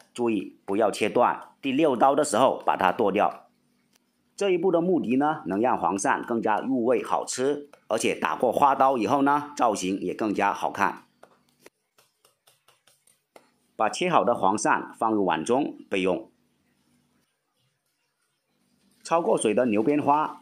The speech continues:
捞出来，控干水分备用。还准备了一片香叶，还有生姜、葱、干辣椒，还有少量的黑椒碎，这个非常重要。由于视频时长关系呢，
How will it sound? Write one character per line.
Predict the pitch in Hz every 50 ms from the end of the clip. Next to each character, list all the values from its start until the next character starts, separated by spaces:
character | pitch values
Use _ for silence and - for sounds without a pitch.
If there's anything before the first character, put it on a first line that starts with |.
| _ _ -
捞 | 107 113 113
出 | 113 123 113
来， | 95 87 85 92 107
控 | - - - - 127 113
干 | 104 123 131
水 | - 95 82
分 | 80 104 101 87 - - - -
备 | - 95
用。 | 92 95 92 - - - - _ _ _ _ _ _ _ _ _ _ _ _ _ _ _ _ _ _ _ _ _ _ _ _ _ _ _ _ _
还 | - 120 147
准 | 139 131 113 107
备 | 139 156 147
了 | 135 127 139
一 | 135 -
片 | - 160 143 127
香 | - - 151 143 143 147 151
叶， | 165 139 104 - - -
还 | - 92 95
有 | 104 101 78 -
生 | - - 123 131 123
姜、 | 127 131 135 139
葱、 | - - 135 139 160 156 - - - -
干 | 101 95 98
辣 | 98 90
椒， | 87 - 104 107 113 120 - - - - _ _ _ _ _ _ _ _ _ _ _ _ _ _ _ _ _ _ _ _ _
还 | - - 127 143
有 | 135 117
少 | - - 101 92
量 | 107 127 120 110
的 | 107 107 104 - -
黑 | - 139 143
椒 | 139 147 147 143 147
碎， | - 175 160 117 87 - - - _
这 | - 117
个 | 185 - 98 80 - -
非 | - 151 143
常 | - 95 95
重 | 90 107 98 90
要。 | 92 95 85 - - - - _ _ _ _ _ _ _ _ _ _ _ -
由 | 117 120 139
于 | 165 165
视 | 165 - 196
频 | 123 127 135 147
时 | 143 - 127
长 | 127 120 117 135
关 | 123 143 139 139
系 | 135 151
呢， | 143 135 135 135 135